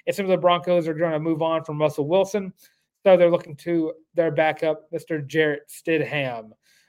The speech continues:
or Stidham, if you will. Uh, Jarrett Stidham, of course, had a very awesome run to end of the season last year for the Raiders whenever Derek Carr went down. Uh, I don't know if he has,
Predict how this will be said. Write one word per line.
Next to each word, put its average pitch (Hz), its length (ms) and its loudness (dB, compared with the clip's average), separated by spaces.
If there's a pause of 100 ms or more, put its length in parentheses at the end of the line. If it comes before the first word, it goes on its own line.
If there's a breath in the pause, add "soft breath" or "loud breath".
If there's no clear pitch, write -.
(100)
or 120 440 -2 (120)
Stidham, 139 920 -4 (220)
if 147 220 -12
you 117 140 -12
will. 104 380 -14 (200)
Uh, 123 280 -6
Jarrett 143 300 -2
Stidham, 135 400 -4 (340 soft breath)
of 143 100 -8
course, 135 340 0
had 160 260 2
a 151 120 0
very 156 540 0 (180)
awesome 170 460 0
run 156 400 0 (300)
to 165 140 -4
end 156 80 -4
of 151 120 0
the 151 40 -8
season 147 280 -8
last 147 400 -4
year 143 340 -2 (220)
for 180 260 2
the 156 100 2
Raiders 151 420 2
whenever 143 200 -4
Derek 135 320 -2
Carr 151 260 2
went 143 160 -4
down. 147 380 0 (420 soft breath)
Uh, 135 360 0
I 147 100 -2
don't 190 140 0
know 190 100 8
if 170 100 6
he 190 120 0
has, 185 160 2